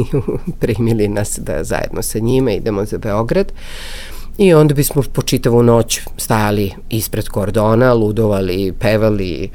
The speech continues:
ljubili policiju, pokušavajući da ih zbunimo, pokušavajući da ih osmekšamo, pokušavajući da shvate da smo mi samo neki mladi ljudi koji, eto, hoće tude da prođu i ništa drugo nam ne treba. Ove,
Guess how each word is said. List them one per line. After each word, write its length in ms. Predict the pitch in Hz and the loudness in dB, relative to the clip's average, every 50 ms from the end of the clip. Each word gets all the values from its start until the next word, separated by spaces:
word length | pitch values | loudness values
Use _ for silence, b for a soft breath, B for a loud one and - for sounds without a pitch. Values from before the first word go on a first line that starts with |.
| B B B B B B B B B | B B B B B B B B B
ljubili 400 | 113 117 123 117 135 139 131 123 | 2 2 4 4 4 4 4 4
policiju, 760 | - - 113 104 113 110 107 - - - 127 123 117 110 101 - | 2 2 2 4 2 2 2 0 2 4 4 6 6 6 4 2
pokušavajući 800 | 117 113 - 120 110 - - 110 110 110 117 120 113 - - 113 | -2 -4 -4 -4 -4 -4 -4 -2 -2 0 0 0 -2 -2 -4 -4
da 80 | 104 110 | -4 -4
ih 140 | 104 101 | -4 -4
zbunimo, 540 | 104 - - 113 117 117 120 117 110 107 104 | -6 -4 -2 -2 0 2 2 2 0 0 -2
pokušavajući 880 | - - - - - 107 - - 107 95 98 107 113 113 107 - - 113 | -4 -8 -10 -8 -8 -6 -4 -4 -2 -2 0 0 0 -2 -2 -2 -4 -4
da 100 | 98 107 | -2 -2
ih 180 | 104 101 - - | -4 -4 -4 -6
osmekšamo, 840 | 110 - - - - 113 104 107 - - - 127 123 120 117 113 | -8 -8 -8 -8 -6 -6 -6 -6 -6 -4 -2 -2 0 0 0 -2
pokušavajući 1000 | - - 107 - - 101 - - 107 104 104 113 113 113 113 110 - - 113 107 101 B B B B B B B B B B B - | -2 -6 -8 -10 -10 -8 -6 -4 -4 -2 0 0 0 0 -2 -2 -4 -4 -4 -4 -4 B B B B B B B B B B B -4
da 100 | - 127 | -2 0
shvate 540 | - - - 127 113 143 143 - - 139 | 0 0 0 0 0 0 0 2 2 0
da 140 | 113 - 110 | 0 0 -2
smo 220 | 104 - - 120 110 | -4 -4 -2 -2 0
mi 160 | 117 117 113 | 0 0 0
samo 480 | - - 131 123 123 117 117 113 104 B B B B B B B B B - | 0 0 2 2 2 4 2 2 0 B B B B B B B B B -4
neki 380 | - 127 117 107 - - - 123 | -2 0 0 0 -2 -2 0 2
mladi 400 | 127 123 120 117 117 110 120 131 | 4 4 4 4 2 2 2 2
ljudi 400 | 127 123 123 127 123 - 117 107 | 2 2 2 2 0 0 -2 -4
koji, 340 | - - 107 101 107 104 | -2 -2 -2 0 0 0
eto, 280 | 98 104 110 - - 107 | 0 0 -2 -4 -6 -6
hoće 380 | - - 131 113 - - - 101 | -4 -4 -4 -4 -4 -6 -8 -6
tude 300 | - - 101 98 107 101 | -6 -6 -6 -4 -4 -4
da 120 | 95 90 | -4 -6
prođu 500 | - - - 127 123 123 117 113 - 110 | -6 -2 2 4 4 4 4 2 0 -4
i 60 | 92 | -4
ništa 300 | 90 95 - - - - | -4 -4 -4 -4 -4 -4
drugo 320 | 104 107 117 110 104 110 104 | -4 -2 -2 -2 -2 -2 -4
nam 140 | 90 92 | -6 -6
ne 200 | 95 104 98 101 101 | -6 -6 -6 -6 -4
treba. 360 | - - 131 117 120 107 101 98 - - - - - - - - | -2 -2 -2 -2 -2 -4 -6 -6 -8 -12 -14 -14 -12 -12 -10 -8
Ove, 420 | 127 117 107 104 95 - - - | -8 -6 -6 -6 -8 -6 -6 -8